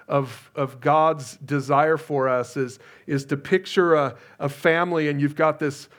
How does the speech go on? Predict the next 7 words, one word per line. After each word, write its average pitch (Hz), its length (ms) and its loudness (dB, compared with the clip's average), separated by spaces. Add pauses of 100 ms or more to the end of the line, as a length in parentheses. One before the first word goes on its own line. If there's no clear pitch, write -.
(100)
huge 208 560 -2
yard 165 580 4
in 147 100 -4
your 151 140 -2
backyard, 156 840 2
but 147 120 0
it, 143 160 -2